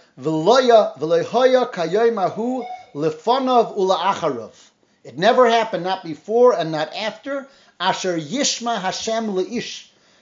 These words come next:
that Hashem should listen to the word of a tzaddik to change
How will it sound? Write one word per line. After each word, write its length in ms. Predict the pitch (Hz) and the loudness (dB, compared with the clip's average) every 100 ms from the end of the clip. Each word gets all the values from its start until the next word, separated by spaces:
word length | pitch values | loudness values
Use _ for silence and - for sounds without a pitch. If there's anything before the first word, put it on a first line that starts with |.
| - | -2
that 120 | 170 | 2
Hashem 380 | 170 - 247 254 | 2 0 -2 -2
should 240 | - 190 | -2 -4
listen 540 | 175 254 262 320 349 302 _ _ - | -2 -2 0 -2 -4 -10 _ _ -8
to 100 | 175 | 0
the 80 | 180 | 2
word 180 | 262 | 6
of 120 | 285 208 | 6 4
a 40 | |
tzaddik 560 | 202 233 247 180 170 - | 2 0 0 -2 -8 -4
to 120 | 208 | -4
change 640 | - 233 269 302 320 285 | -2 -2 0 0 -2 -6